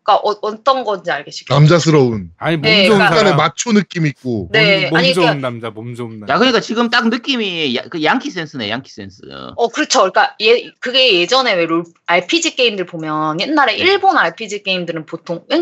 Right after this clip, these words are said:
Speaker 1: 굉장히 예쁘잖아요. 막 주인공들,
Speaker 4: 네.
Speaker 1: 왕자, 공주에. 근데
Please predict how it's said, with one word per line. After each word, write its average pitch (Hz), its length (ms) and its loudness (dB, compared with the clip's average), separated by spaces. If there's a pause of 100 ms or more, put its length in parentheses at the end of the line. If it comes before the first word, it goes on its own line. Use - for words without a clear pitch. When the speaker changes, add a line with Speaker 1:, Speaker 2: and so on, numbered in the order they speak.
Speaker 1:
굉장히 330 500 6
예쁘잖아요. 165 560 -2
막 139 160 -10
주인공들, 202 480 -2
Speaker 4:
네. - 20 -8
Speaker 1:
왕자, 214 440 2
공주에. 185 540 -4
근데 185 380 -4